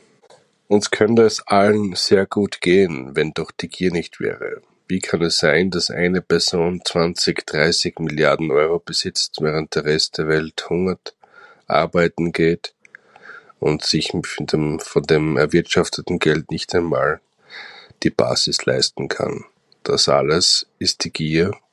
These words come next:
das alles ist der Kapitalismus. Das alles ist darauf gebaut, weil sich viel zu wen-, zu wenige Menschen für Politik interessiert haben. Das ist das Problem.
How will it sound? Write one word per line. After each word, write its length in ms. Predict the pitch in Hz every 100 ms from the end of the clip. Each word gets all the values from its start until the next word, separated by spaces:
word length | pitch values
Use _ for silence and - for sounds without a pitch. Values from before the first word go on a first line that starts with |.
| _ -
das 200 | 78 -
alles 360 | 69 67 71 -
ist 120 | -
der 80 | -
Kapitalismus. 1160 | 85 - 80 85 78 - - - - - - _ _ - - - - - - - _ _ _ -
Das 240 | 80 -
alles 520 | 71 80 87 85 - - _ _ _
ist 200 | - -
darauf 640 | 80 85 90 90 - - - - -
gebaut, 840 | 95 80 73 73 127 - - - - _ _ _ _ _
weil 200 | 82 80
sich 240 | - 85 -
viel 280 | 92 98
zu 240 | - 92 85
wen-, 320 | 85 90 - -
zu 160 | - 87
wenige 400 | 85 92 85 82
Menschen 580 | 80 87 - 87 92 - _ _ _
für 160 | - 104
Politik 560 | - - - - -
interessiert 720 | 76 - 71 71 - 71 -
haben. 360 | 57 - - - _ _ _ _ _ _ _ _ _
Das 300 | - 71 -
ist 160 | 80 -
das 160 | 71 -
Problem. 560 | 85 78 65 58 -